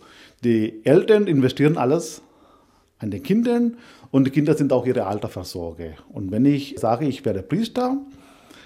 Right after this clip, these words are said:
es ist auch eine finanzielle Frage. Ich habe nur noch eine Schwester und in Indien ist es so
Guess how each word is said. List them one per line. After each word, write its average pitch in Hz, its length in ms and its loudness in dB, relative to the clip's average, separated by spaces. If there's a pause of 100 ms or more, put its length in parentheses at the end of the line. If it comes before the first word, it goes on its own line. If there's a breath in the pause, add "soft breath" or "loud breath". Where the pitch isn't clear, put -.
(160 loud breath)
es 127 120 0
ist 160 200 -4
auch 123 160 -2
eine 127 160 0
finanzielle 117 560 -2
Frage. 85 800 -14
Ich 139 160 -2
habe 143 120 4
nur 139 100 6
noch 135 180 4
eine 110 180 -4
Schwester 233 480 -6 (360 soft breath)
und 117 200 2
in 113 60 2
Indien 139 240 4
ist 135 120 4
es 131 120 -8
so 120 360 -2